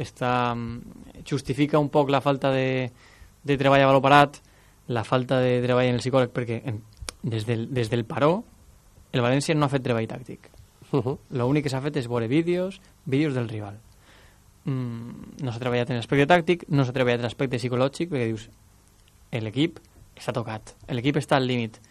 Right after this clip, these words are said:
Speaker 1: Lo normal és que tu has incorporat a un psicòleg aquest estiu i que tiris del psicòleg. L'equip no ha treballat amb el psicòleg en aquestes setmanes. I no ha fet treball tàctic, i no ha fet valor parat, i dius, "I per què no s'ha fet?" Entonces els jugadors te conten,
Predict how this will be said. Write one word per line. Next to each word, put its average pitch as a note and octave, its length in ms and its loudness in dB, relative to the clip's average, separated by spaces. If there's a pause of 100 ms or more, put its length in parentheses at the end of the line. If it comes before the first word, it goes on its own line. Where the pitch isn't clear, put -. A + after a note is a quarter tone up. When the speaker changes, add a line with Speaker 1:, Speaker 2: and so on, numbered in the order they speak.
(380)
Speaker 1:
Lo A#2+ 80 -2
normal B2+ 380 2
és - 40 -12
que C#3 100 -2
tu C#3 100 0
has C3+ 100 -4
incorporat C3+ 380 0
a - 20 2
un C3 240 0
psicòleg C3+ 320 0
aquest C3 240 -4
estiu D3 220 -2 (420)
i B2 80 -4
que B2+ 80 0
tiris C3+ 240 2
del B2+ 80 -2
psicòleg. A#2+ 380 0 (1000)
L'equip D3+ 320 2
no G3 80 6
ha F3+ 80 4
treballat E3+ 300 6
amb E3 80 2
el D3+ 60 -4
psicòleg C#3+ 340 2
en B2 80 0
aquestes B2 260 -4
setmanes. B2+ 380 -4 (960)
I A2 80 -8
no A#2 60 -4
ha - 60 -6
fet D3 100 -4
treball D3+ 260 2
tàctic, C3+ 380 -4 (220)
i A2 80 -6
no A#2 80 -2
ha A2+ 40 -6
fet C#3+ 120 -2
valor C#3 200 4
parat, B2+ 300 2 (180)
i A#2 140 -4
dius, - 180 -14 (160)
"I C3+ 100 -4
per A#2 180 -4
què C#3 120 -2
no E3+ 100 0
s'ha E3 160 0
fet?" D3+ 220 -2 (320)
Entonces A#2+ 300 -4
els - 60 -8
jugadors C#3 300 4
te C#3 80 -2
conten, A2+ 340 -2